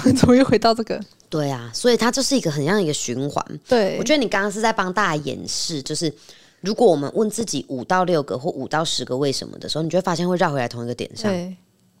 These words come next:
Speaker 2: 那既然如此，他现在其实知道该怎么做，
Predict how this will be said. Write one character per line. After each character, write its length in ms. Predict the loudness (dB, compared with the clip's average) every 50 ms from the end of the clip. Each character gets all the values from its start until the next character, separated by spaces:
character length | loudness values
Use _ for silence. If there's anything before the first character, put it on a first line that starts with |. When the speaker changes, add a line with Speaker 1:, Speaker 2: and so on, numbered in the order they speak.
| _ _ _ _ _
Speaker 2:
那 120 | -2 -2 -2
既 160 | 0 2 2
然 220 | 2 2 2 0
如 160 | -2 -2 -4
此， 260 | -4 -4 -6 -6 -8 -10 -12 -18 -18 -18 -20 -12
他 160 | -4 0 0 2
现 240 | 2 2 2 2
在 160 | 2 2 2 2
其 220 | 2 0 -2 -2
实 240 | -2 -4 -4 -6 -8 -10 -16 -20 _ _
知 180 | -4 -2 0
道 160 | 2 2 2
该 160 | 4 2 0 0
怎 120 | 0 -4
么 120 | -8 -12 -14
做， 300 | -8 -4 -4 -4 -4